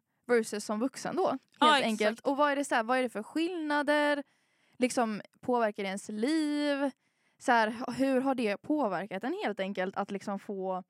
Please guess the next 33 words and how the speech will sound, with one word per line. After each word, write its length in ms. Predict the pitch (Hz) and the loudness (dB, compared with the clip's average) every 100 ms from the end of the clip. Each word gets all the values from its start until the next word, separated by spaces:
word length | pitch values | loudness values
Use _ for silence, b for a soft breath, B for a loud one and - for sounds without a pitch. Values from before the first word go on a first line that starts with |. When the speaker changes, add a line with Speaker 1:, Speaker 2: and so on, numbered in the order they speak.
| _ _ _ _ _ - | _ _ _ _ _ -2
Speaker 1:
diagnoserna 680 | 233 233 233 196 220 208 208 | 2 4 4 2 0 -2 0
i 80 | |
så 200 | 214 214 | 0 0
olika 400 | - 254 214 220 | 0 -2 -4 -2
åldrar? 480 | 247 285 214 196 320 - _ _ _ _ b b | 0 0 0 0 0 -2 _ _ _ _ b b
Speaker 2:
Ja, 120 | 254 | -2
men 120 | 269 - | -2 -2
också, 240 | 285 - | -2 -2
ja, 160 | - 269 | -2 0
men 200 | 269 262 | 2 2
ver-, 60 | 262 | 2
ja, 120 | 269 | 2
men 180 | 269 262 | 2 2
verkligen, 440 | 277 302 233 220 | 2 2 -4 -2
för 80 | 247 | 0
att 140 | 247 | 0
så 80 | - | 0
här, 100 | 214 - | 0 2
är 220 | 208 208 | 2 2
det 100 | 370 | 0
skillnad 440 | - 302 196 185 | 0 -2 -2 -2
eller 140 | 196 196 | 0 0
är 60 | |
det 60 | 196 | 0
inte 280 | 214 185 - | -6 -4 -2
skillnad? 580 | 403 277 202 185 185 - 185 | -2 0 -2 -4 -14 -16 -8
Alltså, 380 | - 220 233 214 | -4 -2 0 0
är 100 | 208 | 0
det 80 | 214 | 0
lättare 340 | 240 - 262 | -2 0 2
att 60 | 330 | 2
ha 100 | 403 480 | 2 0
en 100 | 269 | -2